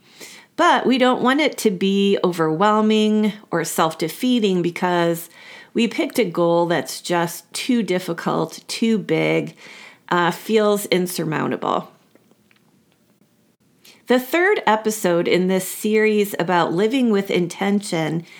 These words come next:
had to do with strategies to reach goals within the area of health and wellness, specifically with regulation.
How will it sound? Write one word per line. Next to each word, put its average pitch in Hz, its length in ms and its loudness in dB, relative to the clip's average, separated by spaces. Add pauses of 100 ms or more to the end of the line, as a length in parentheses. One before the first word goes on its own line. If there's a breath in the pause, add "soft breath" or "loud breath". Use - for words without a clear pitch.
(400 loud breath)
had 277 300 0
to 330 100 2
do 240 220 2
with 220 200 2
strategies 208 920 0
to 233 180 -2
reach 202 320 -4
goals 165 560 2 (340 loud breath)
within 202 380 2
the 220 220 2
area 180 500 4
of 175 200 2
health 247 440 0
and 202 140 2
wellness, 202 500 2
specifically 247 1000 0
with 196 240 0
regulation. 175 1080 -2